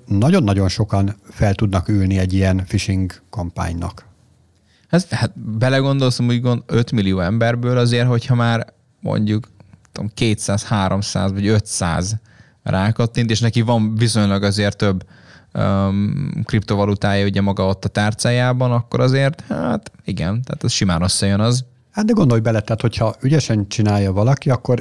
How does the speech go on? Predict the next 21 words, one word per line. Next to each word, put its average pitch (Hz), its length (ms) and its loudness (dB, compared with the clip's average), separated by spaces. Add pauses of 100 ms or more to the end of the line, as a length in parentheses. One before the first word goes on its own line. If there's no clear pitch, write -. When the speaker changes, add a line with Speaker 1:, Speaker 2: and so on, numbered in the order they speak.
Speaker 1:
nyilván 110 300 4
nem 104 120 2
az 95 100 0
összes 107 300 0
pénzt 104 300 0
akarja 101 340 0
majd 95 160 0
kiszedni 110 440 0
belőle, 135 420 4
hanem 120 160 2
Speaker 2:
Hanem, 123 160 2
hogy 117 120 2
aprónként. 101 680 -2 (220)
Speaker 1:
apránként, 110 600 0
hogy 107 140 2
ne 101 120 0
bukjon 95 380 -2
le 92 100 2
nagyon 90 240 0
Speaker 2:
Mhm. 107 100 -2
Speaker 1:
hamar. 87 340 -2